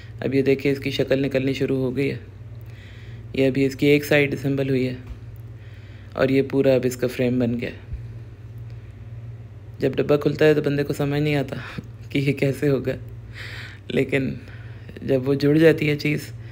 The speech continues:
तो फिर उसकी सही शक्ल निकल के आती है। तो अब ये पीछे प्लाईवुड्स लगा रहे हैं उसके अलमारी के, और अब ये बस last काम है। उसका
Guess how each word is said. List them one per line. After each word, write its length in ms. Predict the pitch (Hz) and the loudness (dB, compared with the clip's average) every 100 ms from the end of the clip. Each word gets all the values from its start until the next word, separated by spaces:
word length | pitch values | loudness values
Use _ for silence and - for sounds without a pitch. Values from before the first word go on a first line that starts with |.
| - - - - - | -16 -16 -14 -8 -6
तो 60 | |
फिर 200 | - 151 | 4 6
उसकी 240 | 147 - 139 | 6 4 2
सही 220 | 143 135 | 4 4
शक्ल 280 | 143 135 131 | 4 2 2
निकल 260 | 131 131 | 2 0
के 120 | 123 131 | 0 -2
आती 240 | 123 - | -2 -6
है। 100 | - - - - - - - - - - - - - - - - | -10 -12 -16 -14 -16 -16 -16 -16 -16 -16 -16 -16 -16 -16 -16 -6
तो 120 | - 135 | 2 2
अब 80 | |
ये 100 | 139 | 4
पीछे 260 | 135 139 147 | 2 2 0
प्लाईवुड्स 480 | 135 143 143 147 131 | 6 6 6 2 2
लगा 260 | 139 131 | 2 2
रहे 120 | 131 131 | 2 0
हैं 80 | |
उसके 260 | 127 - 113 - - - - - - - | -4 -4 -6 -6 -12 -12 -14 -14 -8 -4
अलमारी 340 | 127 127 123 | 0 0 -2
के, 160 | 123 - - - - - - - - - - | -4 -8 -12 -14 -14 -16 -16 -16 -16 -16 -4
और 180 | 127 127 | 2 2
अब 180 | 123 | 2
ये 120 | 131 127 | 2 4
बस 320 | 127 - 127 | 2 0 0
last 300 | 127 123 - | 2 2 -2
काम 240 | 120 120 | -2 0
है। 60 | 127 | 0
उसका 540 | 123 135 131 123 120 | 2 4 4 4 -2